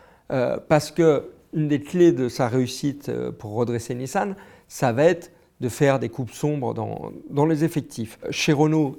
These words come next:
il va poursuivre cette action de ch-, chercher à maximiser le, la réduction de coûts,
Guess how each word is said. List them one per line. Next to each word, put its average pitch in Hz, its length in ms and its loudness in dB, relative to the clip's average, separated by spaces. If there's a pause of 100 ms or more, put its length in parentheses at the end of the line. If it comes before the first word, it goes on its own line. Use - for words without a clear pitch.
il 127 100 -6
va 113 140 -2
poursuivre 139 880 -4 (540)
cette - 320 -2
action 135 520 -4 (300)
de 127 180 2
ch-, - 220 -8 (100)
chercher 135 440 0
à 135 60 0
maximiser 131 680 -2
le, 123 320 0 (260)
la 123 60 0
réduction 123 580 -2
de 120 120 -2
coûts, 196 360 -4